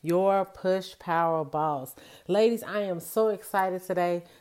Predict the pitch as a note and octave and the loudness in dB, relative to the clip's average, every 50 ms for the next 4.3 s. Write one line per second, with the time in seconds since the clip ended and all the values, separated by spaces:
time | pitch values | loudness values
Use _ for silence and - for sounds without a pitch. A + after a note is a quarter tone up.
0 | _ - - - E3 - - G#3 G3+ G3+ - - - G#3 G3 F#3 E3 F3+ E3+ E3 | _ -14 -12 -12 -6 0 2 2 2 2 -2 -4 -6 -4 -4 -2 0 2 2 2
1 | - - D3+ C3 C3+ - - - G3 F#3+ F#3+ F#3 F3 F#3+ F#3+ - F#3 F3+ F3+ F3 | 0 0 -2 -4 -6 -8 -8 -6 -4 -4 -4 -4 -8 -10 -10 -8 -6 -6 -6 -6
2 | - - F3+ E3+ E3 E3 E3 E3 D#3 E3+ G#3 G3+ - F#3 F3 D#3+ - F#3 F3 F3 | -6 -6 -4 -2 -2 -2 -2 -2 -2 -4 -6 -6 -8 -12 -10 -4 -2 -2 -2 -2
3 | - - - - E3+ D#3 C#3+ F3+ G3 F#3 F3 D#3 - - - A#3 A3+ A3 A3 - | -6 -12 -12 -12 -12 -10 -8 -6 -6 -4 -6 -6 -8 -2 2 4 4 4 2 -2
4 | - G#3+ G#3 G3 G3+ G3 | -6 -4 -4 -4 -4 -6